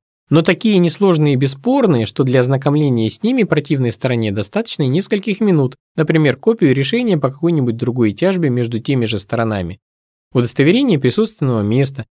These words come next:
письмо или телеграмму самого ответчика и так далее. Неужели в угоду ответчику, желающему лишь выиграть время, нужно и тут давать просимую отсрочку? Некоторые суды, или вернее некоторые председательствующие,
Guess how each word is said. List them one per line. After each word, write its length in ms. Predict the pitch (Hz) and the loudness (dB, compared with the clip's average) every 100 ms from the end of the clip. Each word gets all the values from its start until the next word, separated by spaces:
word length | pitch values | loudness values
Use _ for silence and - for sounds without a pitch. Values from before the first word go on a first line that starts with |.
| _ - | _ -4
письмо 380 | 165 - 269 | -2 0 2
или 140 | 220 123 | 2 2
телеграмму 500 | 135 127 170 208 170 | 0 0 2 0 0
самого 420 | - 110 113 185 | -2 -2 0 0
ответчика 520 | 143 117 110 - - | 0 -2 -2 -4 -4
и 120 | 101 | -2
так 200 | 180 123 | 0 0
далее. 380 | 98 95 90 104 _ _ _ _ _ _ _ - | 0 0 -2 -8 _ _ _ _ _ _ _ 0
Неужели 500 | 139 175 151 233 180 | 4 4 4 4 4
в 100 | 160 | 2
угоду 260 | 175 185 165 | 0 2 2
ответчику, 640 | 160 156 208 - - 117 | 0 -2 -2 -4 -4 -2
желающему 580 | 131 175 143 - 143 131 | 2 2 0 -2 -2 0
лишь 240 | 160 135 | -2 -2
выиграть 480 | 151 175 127 120 - | 0 0 0 -2 -2
время, 400 | 120 220 135 104 _ _ - | 0 0 0 -4 _ _ 0
нужно 340 | 190 170 180 | 2 2 2
и 40 | 180 | 0
тут 240 | - 220 | 0 0
давать 420 | 147 151 139 139 | 2 2 2 -2
просимую 560 | - 127 - 139 127 113 | -4 -2 0 0 2 0
отсрочку? 580 | 107 117 98 - - - _ _ _ _ _ _ - | -2 -2 -2 -4 -16 -20 _ _ _ _ _ _ 0
Некоторые 460 | 165 - - 147 | 0 0 0 2
суды, 340 | 135 135 135 180 | 2 0 2 0
или 220 | 107 123 | 0 0
вернее 360 | 131 131 151 131 | 2 2 2 0
некоторые 440 | 131 165 143 131 | 0 -2 0 0
председательствующие, 1120 | 120 135 - 110 120 156 156 - 107 - 92 | 0 -2 -2 -2 0 -2 -4 -4 -6 -4 -10